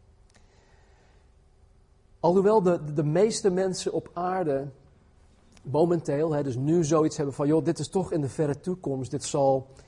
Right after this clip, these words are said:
ik nooit mee gaan maken," geldt het principe van genade en oordeel nu ook nog.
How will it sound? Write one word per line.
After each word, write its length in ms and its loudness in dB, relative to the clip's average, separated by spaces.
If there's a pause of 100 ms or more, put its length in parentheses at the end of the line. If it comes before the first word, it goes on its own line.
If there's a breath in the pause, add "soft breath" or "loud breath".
ik 160 -4
nooit 400 0
mee 280 -2
gaan 180 -8
maken," 540 -12 (1200 soft breath)
geldt 500 0
het 140 -4
principe 520 -4
van 220 -4
genade 460 -4
en 220 -6
oordeel 680 2
nu 220 0
ook 220 -2
nog. 420 -10